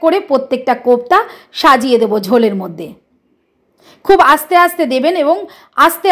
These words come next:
আস্তে নাড়বেন যাতে কোপ্তাটা ভেঙে না যায়। এবার গ্যাসের আঁচটা জোরে করে দেবেন আর কোপ্তাটা ফুটিয়ে নেবেন। কোপ্তা কিন্তু বেশিক্ষণ ধরে ফোটাবেন না, তাহলে গলে যাবে। ঘি, গরম মশলা দিয়ে একটু হালকা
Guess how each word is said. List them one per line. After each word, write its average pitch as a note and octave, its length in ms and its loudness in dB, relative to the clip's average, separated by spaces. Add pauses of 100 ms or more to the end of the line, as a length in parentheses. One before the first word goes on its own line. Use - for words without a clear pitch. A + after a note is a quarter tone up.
আস্তে D4 200 -2
নাড়বেন G#3+ 460 0
যাতে C4 160 0
কোপ্তাটা E4+ 460 0
ভেঙে B3 380 0
না F#3 140 -4
যায়। F#3 140 -10 (240)
এবার D4 280 4 (340)
গ্যাসের B3+ 300 2
আঁচটা B3 340 0
জোরে B3 380 2
করে D#4+ 120 0
দেবেন E4+ 280 -2 (500)
আর D4 80 4 (100)
কোপ্তাটা B3 420 0 (320)
ফুটিয়ে B3+ 360 -4
নেবেন। G3 260 -6 (300)
কোপ্তা D#4+ 340 4
কিন্তু G#4 180 0 (300)
বেশিক্ষণ G4 480 -2
ধরে F#4+ 140 2
ফোটাবেন C#4+ 420 2
না, B3 180 0
তাহলে E4 240 2
গলে A#3+ 260 2
যাবে। G3+ 260 -4 (320)
ঘি, B3+ 200 2
গরম C4 320 4
মশলা C4+ 260 -2 (120)
দিয়ে C4+ 180 -2 (420)
একটু G#4 260 -6
হালকা B3 360 2